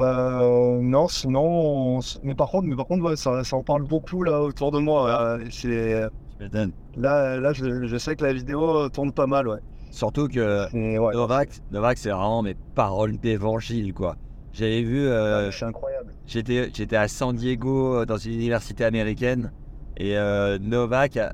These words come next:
Speaker 2: à ce moment-là, cette semaine-là, avait parlé du college tennis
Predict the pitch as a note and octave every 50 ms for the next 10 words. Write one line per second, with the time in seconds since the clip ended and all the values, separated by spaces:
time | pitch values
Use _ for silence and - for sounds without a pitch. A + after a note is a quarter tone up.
0 | - - - - - - A2 - - C3+ B2+ C3 C3+ C3+ C3+ C3+ C3+ C3+ C3 B2+
1 | - - - G#2+ - - - C3 B2+ B2+ B2 B2 B2 B2 B2 A#2 - - - -
2 | - - - - - - G2 F#2+ G2 G#2 - - B2+ A2+ A2 A2+ A#2 B2 - G#2
3 | G2+ G#2+ G#2 G#2 G2+ G2 G2 G2 G2 F#2+ - - - B2 B2 B2 G#2+ - - -
4 | A#2 A#2 A#2+ B2+ B2+ - - - -